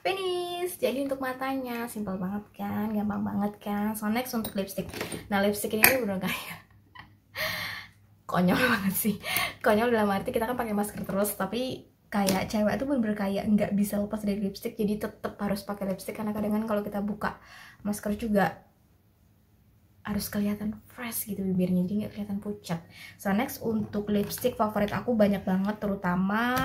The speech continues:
matte ya. Matte kan itu dia kayak, eh, long lasting kayak gitu. Nah, favorit aku tuh dari L T Pro, aku seneng banget L T Pro, L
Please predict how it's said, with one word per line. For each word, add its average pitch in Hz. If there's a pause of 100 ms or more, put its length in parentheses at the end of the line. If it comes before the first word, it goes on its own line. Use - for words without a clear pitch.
(720)
matte 208
ya. 185
Matte 190
kan 202
itu 233
dia 202
kayak, 196 (640)
eh, 196
long 190
lasting 202
kayak 196 (140)
gitu. 220
Nah, 208
favorit 202
aku 208
tuh 254
dari 208
L 190
T 190
Pro, 190
aku 214
seneng 208
banget 196
L 196
T 196 (160)
Pro, -
L 208